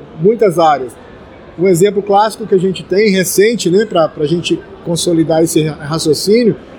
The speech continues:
são as perícias de urnas eletrônicas, né, do, do T S E, que são feitas por várias áreas. Então, até a tomografia da, da urna foi feita no, num laudo de, de avaliação de,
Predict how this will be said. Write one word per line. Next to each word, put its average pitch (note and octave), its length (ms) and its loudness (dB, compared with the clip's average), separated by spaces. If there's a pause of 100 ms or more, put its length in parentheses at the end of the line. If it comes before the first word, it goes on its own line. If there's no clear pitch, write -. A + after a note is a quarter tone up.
(280)
são - 180 -2
as F#3 300 -2
perícias G3+ 460 2
de G3+ 100 -2
urnas G#3+ 340 4
eletrônicas, F3+ 720 0
né, F3 140 -6
do, E3 460 -2 (200)
do D#3+ 120 -4
T F#3+ 100 2
S F#3 240 2
E, D#3+ 240 2 (560)
que E3 80 -6
são A#3 200 0
feitas A3+ 380 0
por B3 160 0
várias G#3+ 400 2
áreas. F#3+ 360 2
Então, G3+ 520 0 (260)
até A#3 500 2
a G3+ 80 4
tomografia A3 840 0
da, G3+ 400 2 (340)
da F3+ 180 2
urna A3 300 2
foi D#4 180 -4
feita A3+ 440 4
no, E3 180 -6
num F#3 160 -4
laudo F3+ 480 -2
de, E3+ 260 0
de D#3+ 200 -4
avaliação E3 680 -2
de, E3 300 0